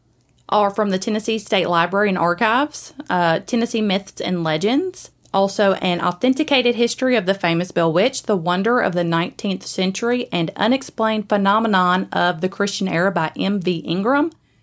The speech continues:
and Tennessee Historical Society, Year of the Witch, nineteen thirty-seven and the Return of the Bell Witch. The Bell family built a home and started a farm along the Red River in Robertson County, Tennessee in eighteen oh four. The family consisted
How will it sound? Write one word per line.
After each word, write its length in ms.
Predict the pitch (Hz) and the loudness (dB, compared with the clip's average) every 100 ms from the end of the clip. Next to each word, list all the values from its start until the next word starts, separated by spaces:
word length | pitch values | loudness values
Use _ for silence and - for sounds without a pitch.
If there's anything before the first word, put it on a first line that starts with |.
| _ _ | _ _
and 360 | - 196 185 185 | -2 0 0 0
Tennessee 360 | 247 247 240 | 0 2 2
Historical 480 | 233 208 190 196 240 | 0 2 2 2 0
Society, 500 | 247 254 240 247 277 | -4 -2 2 2 2
Year 220 | 247 196 | 0 0
of 120 | 175 | 0
the 80 | 175 | -2
Witch, 360 | 180 277 - - - _ _ | 0 0 -2 -12 -16 _ _
nineteen 520 | 190 220 - 320 302 | 0 0 2 2 2
thirty-seven 580 | 254 247 247 - 214 214 | 2 0 0 0 2 2
and 100 | 202 | 0
the 60 | 190 | 0
Return 320 | 185 180 170 | -2 -2 -2
of 80 | 170 | -2
the 60 | |
Bell 160 | 160 143 | -2 0
Witch. 340 | 139 - - - _ _ - _ | -2 -4 -10 -10 _ _ -20 _
The 80 | 226 | 0
Bell 200 | 262 294 | 2 2
family 360 | 247 196 185 | 2 2 2
built 240 | 190 202 220 | 2 2 2
a 80 | 262 | 0
home 440 | 233 190 190 262 - | 2 2 2 2 0
and 320 | 196 190 190 | 0 2 2
started 380 | 190 208 190 208 | 0 2 2 2
a 80 | 214 | 0
farm 420 | - 185 170 175 | 0 2 2 2
along 340 | 185 185 175 170 | 0 2 2 2
the 100 | 170 | 0
Red 320 | 165 165 190 | 2 2 2
River 460 | 190 170 170 185 - | 2 2 2 0 0
in 320 | 175 165 165 | -2 0 0
Robertson 480 | 165 165 196 202 233 | 0 0 0 -2 -4
County, 320 | 233 196 208 | -2 0 0
Tennessee 720 | - 233 269 - 180 170 190 - | -2 0 -2 0 0 0 -4 -4
in 240 | 190 185 | -2 -2
eighteen 360 | 147 139 - 175 | -4 -6 -6 -4
oh 100 | 226 | -4
four. 480 | - 170 165 302 - _ _ | -4 -2 0 -2 -4 _ _
The 100 | 233 | -2
family 340 | - 202 226 | 2 2 2
consisted 560 | 254 302 277 196 196 214 | 2 2 2 0 2 -2